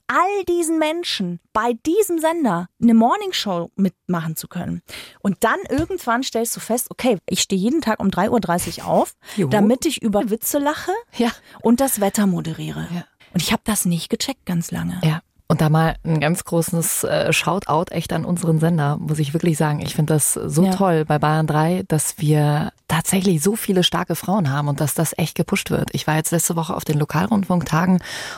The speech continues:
Speaker 2: und da kamen zwei junge, äh, Radiomacherinnen zu mir und haben gesagt, sie finden so toll, wenn sie Bayern drei hören, dann haben sie da wirklich Frauen, die sind ihre Vorbilder
Speaker 1: Mhm.
Speaker 2: und sie wollen nicht nur über schlechte Witze lachen und dann dürfen sie vielleicht noch irgendwie das Wetter vortragen und das war's.
Speaker 1: Ja.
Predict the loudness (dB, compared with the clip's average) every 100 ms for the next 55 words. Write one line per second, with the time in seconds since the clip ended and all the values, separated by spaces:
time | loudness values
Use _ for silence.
0 | -2 0 2 2 2 2 2 4 4 6
1 | 4 4 2 -2 -4 -2 0 2 4 2
2 | 0 0 0 0 0 2 4 2 0 0
3 | 0 -2 -6 -12 -16 -6 0 2 0 -2
4 | -4 -2 0 0 0 -2 0 0 0 -2
5 | -4 -2 -2 0 0 2 2 4 4 0
6 | -10 -20 0 4 4 4 2 0 0 -2
7 | -2 0 4 4 2 0 0 2 2 2
8 | 0 0 -2 0 0 0 2 6 6 4
9 | 2 2 4 4 2 2 2 2 2 0
10 | 0 0 0 0 0 2 2 2 2 2
11 | 4 2 0 -2 -2 -2 -2 -2 -2 -2
12 | -2 0 -2 0 -2 0 -2 0 0 0
13 | 0 0 0 0 4 4